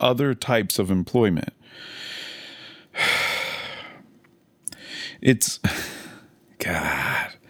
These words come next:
everything's wrong in that first, uh, paragraph there. Um, so I, I mean, I think my main, you know, my main contention with this and, uh, is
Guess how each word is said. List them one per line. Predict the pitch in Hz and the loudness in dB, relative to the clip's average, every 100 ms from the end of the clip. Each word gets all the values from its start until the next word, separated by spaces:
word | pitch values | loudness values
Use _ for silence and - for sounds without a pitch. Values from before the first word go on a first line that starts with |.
| - - - - - - | -20 -18 -18 -18 -16 4
everything's | 135 139 147 143 127 104 | 6 6 4 4 4 4
wrong | 110 95 90 | 4 4 4
in | 90 | 2
that | 82 | 0
first, | - 92 82 - - - - | 2 2 2 -2 -6 -8 0
uh, | 90 82 - | 2 2 0
paragraph | - 90 85 98 85 87 - | 0 0 2 2 0 -2 0
there. | 90 - 87 - - - - - - | 2 2 -2 -12 -20 -20 -20 -4 4
Um, | 113 117 104 87 - _ _ _ _ _ _ _ _ - | 6 6 4 0 -6 _ _ _ _ _ _ _ _ -8
so | 107 - 185 160 143 | -4 4 6 6 4
I, | 147 160 - - | 2 0 0 4
I | 190 | 6
mean, | 190 175 - | 6 4 4
I | 185 | 2
think | 190 247 233 - - _ - - - - | 6 4 4 0 -12 _ -20 -20 -14 2
my | 127 147 | 6 6
main, | 113 117 123 135 147 135 - _ - | 6 4 4 4 2 0 -4 _ 0
you | 143 | 2
know, | 123 107 104 - _ - | 4 4 2 -4 _ 4
my | 143 | 6
main | 156 175 208 | 6 6 4
contention | 175 127 123 113 - 110 | 4 2 4 4 4 4
with | 107 - | 4 4
this | 107 104 - - - - - - - - | 4 4 -2 -12 -18 -20 -20 -20 -14 2
and, | 104 104 101 101 | 6 8 6 6
uh, | 95 90 87 85 87 - _ _ _ _ _ _ _ _ _ _ _ | 6 4 4 2 0 -6 _ _ _ _ _ _ _ _ _ _ _
is | 123 117 | 6 6